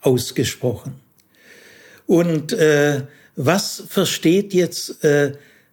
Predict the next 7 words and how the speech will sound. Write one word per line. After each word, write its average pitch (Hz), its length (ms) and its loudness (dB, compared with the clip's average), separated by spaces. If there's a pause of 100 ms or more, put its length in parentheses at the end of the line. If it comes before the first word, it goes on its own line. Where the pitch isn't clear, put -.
(120)
Jesaja, 156 1040 0
äh, 156 320 0 (340)
unter 160 480 -2
einer 151 640 0 (160)
Hure, 170 560 2
dass 131 320 -4
die 131 300 0